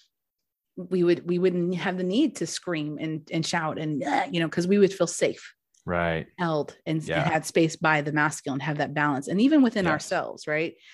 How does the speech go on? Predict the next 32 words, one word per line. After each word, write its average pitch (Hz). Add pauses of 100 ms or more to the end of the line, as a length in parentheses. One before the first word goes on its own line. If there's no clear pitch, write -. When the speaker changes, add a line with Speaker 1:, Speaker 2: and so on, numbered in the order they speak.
(160)
Speaker 1:
So 156
you 175
have 196
a 170
balance 185
of 196
feminine, 190
masculine. 180
I 165
have 170
a 170
ben-, 175 (160)
uh, 156
balance 165
of 170
feminine 165
and 156
masculine. 160
So, 156 (460)
uh, 175
when 185
we 185
find 202
ourselves 160
balanced, 165
we 175
can 170
identify 160
with 160
the 160
other 156
person, 160